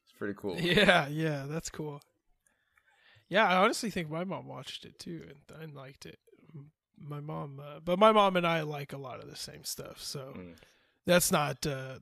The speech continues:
Speaker 2: <laughs> it's not as surprising when it happens with us. Um, but, yeah, I, I,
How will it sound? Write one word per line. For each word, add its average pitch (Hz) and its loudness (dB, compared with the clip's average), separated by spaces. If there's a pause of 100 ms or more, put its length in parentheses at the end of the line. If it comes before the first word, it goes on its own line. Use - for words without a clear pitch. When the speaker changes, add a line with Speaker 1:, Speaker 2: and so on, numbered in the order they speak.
Speaker 2:
<laughs> - 0
it's 175 0
not 190 8
as 175 2
surprising 160 0
when 143 -6
it 143 -6
happens 143 -8
with 139 -10
us. 143 -12 (1120)
Um, 151 -10 (1300)
but, 151 -8 (1000)
yeah, 170 2
I, 165 0
I, 190 4